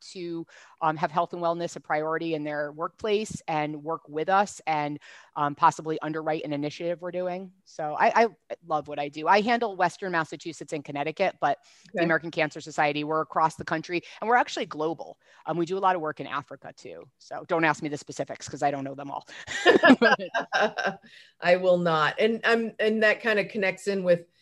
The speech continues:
Speaker 2: Achieve is located in Massachusetts and Connecticut, but we also have, um,
Speaker 1: Yes.
Speaker 2: sites in Iowa. Um, and so often I interview people also from out in the Midwest as
Speaker 1: Right.
Speaker 2: well. So this is kind of good, um, that it's a international and,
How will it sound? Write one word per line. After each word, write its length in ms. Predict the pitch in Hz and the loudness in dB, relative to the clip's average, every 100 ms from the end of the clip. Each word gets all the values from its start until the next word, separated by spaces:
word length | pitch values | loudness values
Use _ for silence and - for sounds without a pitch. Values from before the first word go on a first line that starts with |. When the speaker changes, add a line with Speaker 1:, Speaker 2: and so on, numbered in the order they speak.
| _ - | _ -8
Speaker 2:
Achieve 420 | 165 - 233 202 | -4 -2 0 0
is 120 | 185 | 2
located 500 | 190 185 202 180 170 | 2 2 0 -2 0
in 160 | 170 165 | 0 0
Massachusetts 680 | 165 165 175 196 160 151 | 0 -2 -8 -8 -10 -6
and 140 | 165 156 | -6 -4
Connecticut, 480 | 185 247 240 202 - | 2 4 4 2 0
but 140 | 175 | -2
we 160 | 180 170 | -2 0
also 360 | 170 170 175 | 0 2 2
have, 380 | 175 156 156 139 - | 0 0 -4 -6 -6
um, 180 | 160 156 | -4 -4
Speaker 1:
Yes. 220 | 156 - | -6 -12
Speaker 2:
sites 220 | 147 143 127 | -14 -12 -12
in 140 | 127 | -8
Iowa. 580 | 147 156 151 139 131 147 _ _ _ - | -4 0 0 -2 -4 -8 _ _ _ -8
Um, 420 | 160 147 139 139 143 | -4 -2 -2 -4 -6
and 160 | 156 | -8
so 200 | 151 156 - | -6 -4 -2
often 640 | 175 175 - 151 151 147 | -2 -2 -2 -2 -2 -4
I 160 | 147 151 | -4 -4
interview 480 | 165 156 165 143 156 | -4 -6 -8 -10 -10
people 680 | 175 165 156 147 143 143 - - | -8 -6 -2 -2 -2 -6 -10 -6
also 580 | 147 170 - 151 151 147 | -4 -4 -2 -4 -4 -6
from 240 | - 147 | -6 -6
out 220 | 143 139 | -4 -4
in 60 | 151 | -6
the 80 | 143 | -6
Midwest 720 | 147 143 147 139 147 - _ | -6 -8 -6 -6 -8 -14 _
as 160 | 151 143 | -12 -8
Speaker 1:
Right. 80 | 139 | -6
Speaker 2:
well. 240 | 135 127 | -4 -6
So 180 | - 160 | -2 -2
this 220 | 156 156 | -2 -8
is 120 | 151 | -14
kind 240 | - 147 139 | -10 -6 -4
of 180 | 135 _ _ _ _ _ - | -6 _ _ _ _ _ -2
good, 460 | 190 180 165 160 - | 2 4 2 -2 -2
um, 500 | 156 147 143 143 147 | -2 -2 -4 -4 -2
that 160 | 147 | -2
it's 280 | 147 143 - | -2 -4 -2
a 200 | 151 143 | -2 -2
international 1040 | 135 196 175 175 160 165 165 156 147 143 - | -2 -6 -4 -2 -2 -2 -4 -4 -4 -4 -4
and, 500 | 151 147 147 147 | -4 -4 -6 -8